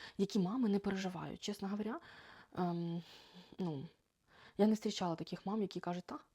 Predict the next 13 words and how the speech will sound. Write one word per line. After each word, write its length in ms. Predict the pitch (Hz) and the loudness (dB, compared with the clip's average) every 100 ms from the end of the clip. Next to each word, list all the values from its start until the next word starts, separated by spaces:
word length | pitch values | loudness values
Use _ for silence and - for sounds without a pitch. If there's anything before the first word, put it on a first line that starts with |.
| _ - _ | _ -20 _
мені 180 | 302 262 | 0 0
пофіг 380 | - 175 - - - | 0 -4 -6 -10 -10
на 80 | |
той 140 | 175 175 | -6 -6
аналіз, 400 | 196 269 214 - | -4 -4 -6 -4
прийде, 260 | 202 202 | -4 0
який 240 | 269 - - | -2 -2 -4
прийде». 280 | 185 170 - - - - - - - | -2 -4 -6 -14 -20 -18 -18 -16 0
Я 240 | 175 185 | 4 4
зустрічала 460 | 180 - 185 196 185 | 4 -2 2 4 4
всіх 220 | - 202 | 0 -2
адекватних 440 | 175 170 170 170 | -2 -2 -4 -2
жінок, 200 | 175 208 | 0 -2